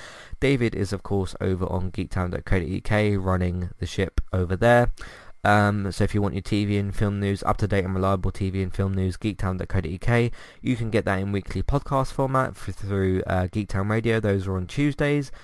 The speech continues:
You can either find that on podcast services by searching for Geektown or by going to geektown dot co dot U K. Uh, over on Twitch, Bex is streaming daily over there, doing lots of fun, cool, interesting things over there.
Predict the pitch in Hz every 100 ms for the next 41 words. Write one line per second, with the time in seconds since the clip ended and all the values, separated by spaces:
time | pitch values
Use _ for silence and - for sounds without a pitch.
0 | - - 120 120 117 107 - 107 104 -
1 | 95 101 - 98 - 98 92 101 90 90
2 | - 156 - 117 - - 104 - 104 104
3 | - - - - - 98 95 101 92 90
4 | 90 92 - 95 85 87 87 87 - 87
5 | 82 85 90 87 85 - - - 95 -
6 | 107 101 101 101 175 180 - - 151 -
7 | 147 - 151 143 139 131 127 127 127 123
8 | 113 110 117 117 113 110 104 101 110 -
9 | 110 107 113 110 107 104 98 104 98 107
10 | 104 104 101 - - - - - 98 95
11 | 95 104 107 104